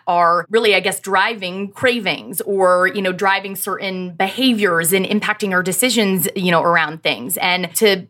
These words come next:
put it in, like, a really simple example, I want my clients to enjoy a cookie or something sweet in the context of, like,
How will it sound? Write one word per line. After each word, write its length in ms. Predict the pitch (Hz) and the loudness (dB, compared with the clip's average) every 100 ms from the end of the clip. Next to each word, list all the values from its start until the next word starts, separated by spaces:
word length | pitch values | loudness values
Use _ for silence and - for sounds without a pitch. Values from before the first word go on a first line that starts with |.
| _ | _
put 140 | 269 240 | 0 2
it 100 | 220 | 2
in, 300 | 208 190 - - - | -2 -4 -10 -20 -6
like, 180 | 190 185 | -2 0
a 60 | |
really 320 | 170 185 202 190 | 0 2 2 2
simple 340 | 196 190 180 | 0 0 0
example, 600 | 170 254 320 190 175 180 - - _ | 2 2 2 2 2 0 -6 -20 _
I 100 | 226 | -4
want 180 | 285 311 | 0 0
my 120 | 262 | 0
clients 420 | 247 233 220 226 - - - | -2 0 0 -2 -10 -14 -12
to 420 | 214 202 202 202 _ _ _ | -12 -6 -6 -8 _ _ _
enjoy 520 | 214 208 220 226 220 220 - - | 0 2 4 4 4 0 -4 -6
a 80 | 220 | -2
cookie 400 | 269 - 180 160 | -2 -4 -4 0
or 100 | 196 | 0
something 380 | - 233 214 | 0 -2 -2
sweet 260 | 208 233 202 | -4 -4 -6
in 80 | 185 | -6
the 60 | |
context 640 | 175 214 214 214 262 - 214 | -6 -2 -2 0 -4 -4 -4
of, 100 | 190 | -2
like, 160 | 190 | -2